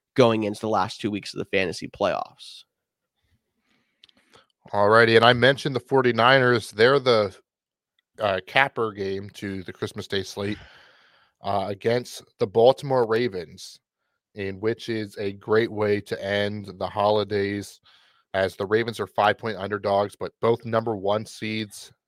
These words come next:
Speaker 2: as the s-, standings sit today. Now, the Ravens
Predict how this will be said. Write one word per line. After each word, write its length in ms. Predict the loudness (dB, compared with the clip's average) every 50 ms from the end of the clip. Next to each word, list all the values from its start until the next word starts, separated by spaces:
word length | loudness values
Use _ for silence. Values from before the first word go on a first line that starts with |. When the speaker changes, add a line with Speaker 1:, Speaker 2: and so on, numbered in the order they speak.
| _ -2
Speaker 2:
as 300 | 0 2 2 0 -2 -6
the 140 | _ -8 -8
s-, 280 | -8 -8 -12 -20 -20 -20 _ _ _ _ _ _ _ _ _ _
standings 580 | -14 -6 -2 -2 0 0 -2 -2 -6 -8 -8 -10
sit 280 | -4 -4 -4 -4 _
today. 580 | -10 -14 -10 -2 0 2 2 4 2 2 0 -2 _ _ _ _ _ _ _ _ _ _ _ _ -6
Now, 200 | -4 -2 -2 -2
the 100 | -2 -2
Ravens 560 | -2 0 0 0 0 -4 -6 -8 -8 -12 -16